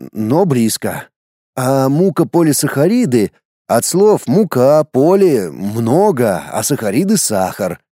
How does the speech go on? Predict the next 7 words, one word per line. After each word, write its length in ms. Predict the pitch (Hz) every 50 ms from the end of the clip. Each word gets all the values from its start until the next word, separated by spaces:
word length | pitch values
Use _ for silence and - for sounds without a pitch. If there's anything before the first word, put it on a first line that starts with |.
| _ _ _ _ _ _ _
Это 320 | - 120 131 123 - 123 113
когда 300 | - 139 131 131 139 123
в 60 | -
крови 300 | - 123 127 147 185 185
много 360 | 139 139 160 151 127 131 123
сахарной 500 | 104 - - 131 120 - 123 120 123 127
муки, 500 | 131 135 147 - - - 78 69 62 -